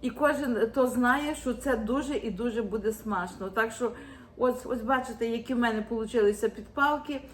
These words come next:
Вони можуть бути т-, чуть-чуть різної форми. В одному, одного разу можуть отак чуть-чуть десь отут надутися, другий раз може бути в, в, отакий, як в мене, весь надутий.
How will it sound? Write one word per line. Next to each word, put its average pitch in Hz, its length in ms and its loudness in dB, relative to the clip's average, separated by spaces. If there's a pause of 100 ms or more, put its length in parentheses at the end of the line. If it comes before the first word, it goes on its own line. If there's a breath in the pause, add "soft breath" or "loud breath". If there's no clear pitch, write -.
Вони 254 200 2
можуть 247 340 0
бути 226 280 -2
т-, - 280 -12
чуть-чуть 254 380 -4
різної 240 480 -2
форми. 302 440 -2
В 254 80 -2
одному, 240 400 0 (280 loud breath)
одного 262 400 0
разу 262 280 -2
можуть 240 360 0 (160 loud breath)
отак 240 360 -2
чуть-чуть 226 340 -4
десь 226 240 8
отут 247 380 0
надутися, 254 680 -2 (160)
другий 240 360 0
раз 247 260 2
може 226 240 -2
бути 220 300 0
в, 190 140 -4 (120)
в, 190 180 -4 (240)
отакий, 240 360 0
як 226 160 4
в 220 40 -4
мене, 226 300 0
весь 262 320 0
надутий. 254 680 -6